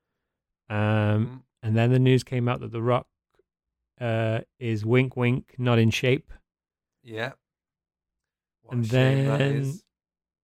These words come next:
Speaker 1: what a shame that is. And now it's been changed to a, um, a Sami Zayn,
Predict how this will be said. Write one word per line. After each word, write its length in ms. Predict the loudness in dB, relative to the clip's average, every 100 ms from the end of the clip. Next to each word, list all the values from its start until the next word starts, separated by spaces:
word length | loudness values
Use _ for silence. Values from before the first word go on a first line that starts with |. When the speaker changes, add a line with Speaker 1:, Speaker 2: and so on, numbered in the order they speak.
| _
Speaker 1:
what 180 | -6 -6
a 40 |
shame 280 | -4 -2 0
that 140 | 0
is. 160 | 2 0
And 220 | -2 -2
now 160 | 0 0
it's 120 | -2
been 180 | -6 -6
changed 520 | -2 0 0 -2 -4
to 280 | 2 4 4 2
a, 520 | 2 4 4 4 0 -6 _ _ _ _ _ _
um, 720 | -4 -2 0 2 0 -2 -4 -10 _ _ _ _ _ _ _ _ _ _ _ _ _ _ _ _
a 80 | -14
Sami 380 | -4 2 6 8
Zayn, 480 | 8 6 6 2